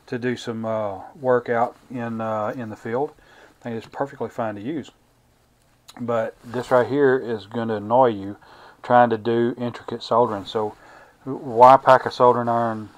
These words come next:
like this, uh, if you're gonna go out there and try and solder big stuff? You're gonna be trying to s-, solder small stuff, and so this is just gonna make it harder to get in there and to work around with it. And I don't think it's that bad.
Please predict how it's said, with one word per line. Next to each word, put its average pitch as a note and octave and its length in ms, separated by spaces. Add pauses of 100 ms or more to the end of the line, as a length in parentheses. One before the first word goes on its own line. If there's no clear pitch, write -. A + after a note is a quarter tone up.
(120)
like A2+ 320
this, A#2+ 460 (720)
uh, A2 340
if A#2+ 480
you're A#2+ 160
gonna A#2 140
go A2+ 100
out A2+ 120
there A2 100
and G#2 80
try A2+ 180
and G2+ 80
solder A2 320
big F#2+ 240
stuff? B2 300
You're B2+ 60
gonna D#3 120
be C#3+ 80
trying A#2+ 220
to G#2 60
s-, - 80 (140)
solder G#2+ 360
small A#2+ 340
stuff, - 380
and G#2 120
so A2+ 140
this A#2+ 220
is A2 60
just A#2 200
gonna A2+ 140
make A2+ 160
it - 80
harder A#2+ 400 (640)
to B2 100
get B2+ 360
in C#3 220
there A2+ 380 (360)
and A2+ 380
to - 140
work A2+ 260
around A2 300
with G2 160
it. G#2+ 100 (400)
And C3 80
I C#3+ 40
don't F3+ 180
think D#3 160
it's B2 140
that B2 220
bad. A#2+ 400